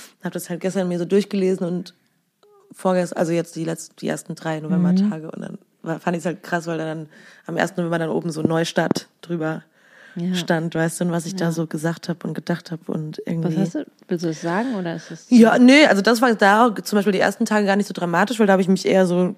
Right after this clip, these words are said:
Speaker 1: gedacht, da kam ich natürlich auch von der Reise zurück und ich war irgendwie noch in so einer
Speaker 2: Ja, ja, voller
Speaker 1: Startenergie.
Speaker 2: voller guter Energie. Ich, ja.
Speaker 1: Ja, und,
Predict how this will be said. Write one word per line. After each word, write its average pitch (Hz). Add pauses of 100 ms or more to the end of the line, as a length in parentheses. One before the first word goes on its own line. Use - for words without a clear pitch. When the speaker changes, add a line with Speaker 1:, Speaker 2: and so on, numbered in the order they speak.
Speaker 1:
gedacht, 180
da 175
kam 180
ich 185
natürlich 165
auch -
von 175
der 170
Reise 214
zurück 185
und 196
ich 185
war 185
irgendwie 185
noch 185
in 185
so 185
einer 185
Speaker 2:
Ja, 185
ja, 180
voller 180
Speaker 1:
Startenergie. 214
Speaker 2:
voller -
guter 180
Energie. 165
Ich, - (280)
ja. 151 (160)
Speaker 1:
Ja, 202 (140)
und, 202